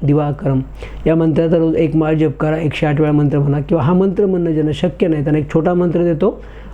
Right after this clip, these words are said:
"ओम, ओम ह्रीं ह्रीं सूर्याय नमः" किंवा "ओम घृणीही सूर्याय नमः."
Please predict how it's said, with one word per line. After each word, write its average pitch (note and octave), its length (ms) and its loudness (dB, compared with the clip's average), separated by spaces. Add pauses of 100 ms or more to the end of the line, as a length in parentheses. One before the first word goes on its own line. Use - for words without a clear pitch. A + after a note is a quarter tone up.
"ओम, F#3+ 340 2 (500)
ओम G#3+ 380 2
ह्रीं F3 340 2
ह्रीं F#3+ 280 2
सूर्याय D3+ 400 0
नमः" C#3+ 260 -2 (140)
किंवा - 140 2 (120)
"ओम F3+ 280 2
घृणीही F3 480 2
सूर्याय F3+ 360 0
नमः." D3 240 -2